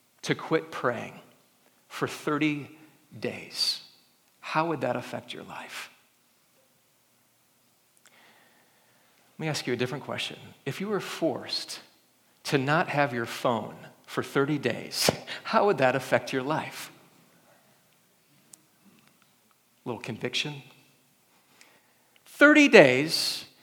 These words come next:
would it make any difference in your life if you could not pray to your God for thirty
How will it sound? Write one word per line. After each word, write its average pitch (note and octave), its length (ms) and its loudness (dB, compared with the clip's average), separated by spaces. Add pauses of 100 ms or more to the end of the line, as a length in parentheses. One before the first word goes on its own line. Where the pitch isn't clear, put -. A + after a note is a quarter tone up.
(180)
would C4 160 12
it C4+ 100 10
make D4 400 12
any D4 220 12
difference G3 840 8
in A#3 160 10
your A#3 240 12
life G#3 480 12
if G3+ 120 6
you G#3 80 8
could C#4 260 6
not B3+ 260 12
pray G#3+ 640 12 (840)
to A3+ 160 6
your A3 260 12
God G#3+ 460 12
for F#3 240 8 (240)
thirty A3+ 580 10